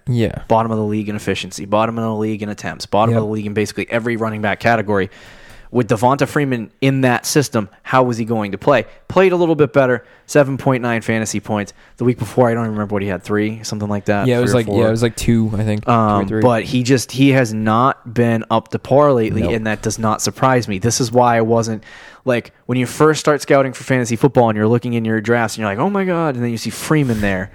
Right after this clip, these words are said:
Speaker 2: in, what was it, the fourth round? I don't remember.
Speaker 1: It's like the third round.
Speaker 2: Yeah, third or fourth
Speaker 1: Late
Speaker 2: round.
Speaker 1: third
Speaker 2: People,
Speaker 1: round, right
Speaker 2: people
Speaker 1: before.
Speaker 2: were like, people were like, "Wow, Devonta Freeman, I'm gonna go out and grab him right now. Let's go." And,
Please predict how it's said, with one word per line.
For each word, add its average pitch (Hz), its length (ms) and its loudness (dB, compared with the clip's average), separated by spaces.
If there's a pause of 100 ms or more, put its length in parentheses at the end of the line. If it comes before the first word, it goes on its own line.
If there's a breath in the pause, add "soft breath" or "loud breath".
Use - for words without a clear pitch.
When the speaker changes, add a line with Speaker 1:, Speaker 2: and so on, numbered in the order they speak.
(340 loud breath)
Speaker 2:
in, 123 160 0
what 120 140 2
was 113 120 -2
it, 104 100 -6
the 98 80 -4
fourth 120 340 -2
round? 117 200 0
I 110 60 0
don't 104 180 -4
remember. 90 400 -10
Speaker 1:
It's - 100 -6
like 113 120 -2
the - 80 -14
third 110 260 2
round. 95 220 0
Speaker 2:
Yeah, 117 140 0
third 127 200 2
or 120 60 -2
fourth 117 320 -2
Speaker 1:
Late 131 140 4
Speaker 2:
round. - 100 -4
Speaker 1:
third 127 120 2
Speaker 2:
People, 110 120 0
Speaker 1:
round, 101 140 0
right 85 80 -4
Speaker 2:
people 135 220 0
Speaker 1:
before. 135 80 4
Speaker 2:
were 123 40 4
like, 117 240 -2
people 123 240 -2
were 110 60 2
like, 101 120 -2
"Wow, 117 420 2
Devonta 113 340 -2
Freeman, 120 340 -4
I'm 107 60 0
gonna 104 120 -4
go 107 140 0
out 104 80 -2
and 104 100 -16
grab 113 240 0
him 98 140 -8
right 110 160 -2
now. 110 220 -2
Let's 95 180 -6
go." 113 340 0 (480 loud breath)
And, 104 400 -4